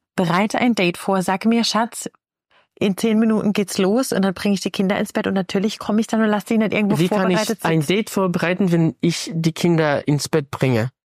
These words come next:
Speaker 2: Dann brauche ich auch ein paar Stunden. Wann habe ich Zeit, das vorbereiten?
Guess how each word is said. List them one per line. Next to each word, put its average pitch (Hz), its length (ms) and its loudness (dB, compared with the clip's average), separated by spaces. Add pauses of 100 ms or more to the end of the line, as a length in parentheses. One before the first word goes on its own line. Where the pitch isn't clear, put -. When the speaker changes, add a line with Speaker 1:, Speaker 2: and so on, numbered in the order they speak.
(100)
Speaker 2:
Dann 139 180 0
brauche 135 300 0
ich 127 120 0
auch 143 140 0
ein - 80 -20
paar 131 100 0
Stunden. 113 480 -2 (920)
Wann 151 580 2
habe 151 160 2
ich - 100 -8
Zeit, 147 220 0
das 143 100 -2
vorbereiten? 131 840 -2